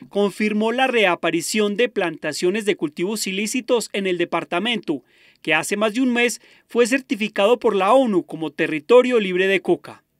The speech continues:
Desde dos mil catorce no se registraba la presencia de sembradíos de coca en ese departamento. El último reporte era de dos mil trece, cuando se detectaron ocho hectáreas que fueron erradicadas.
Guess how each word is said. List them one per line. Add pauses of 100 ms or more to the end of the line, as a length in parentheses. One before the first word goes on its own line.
(220)
Desde
dos
mil
catorce
no
se
registraba
la
presencia
de
sembradíos
de
coca
en
ese
departamento. (520)
El
último
reporte
era
de
dos
mil
trece,
cuando
se
detectaron
ocho
hectáreas (280)
que
fueron
erradicadas.